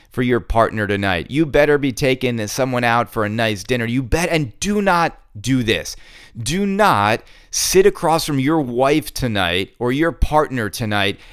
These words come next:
and do not start talking about pinball.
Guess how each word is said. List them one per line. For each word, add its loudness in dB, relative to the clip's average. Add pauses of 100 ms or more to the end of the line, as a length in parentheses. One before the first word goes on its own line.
(120)
and -2
do -2
not 0
start 2
talking 0
about 2
pinball. -2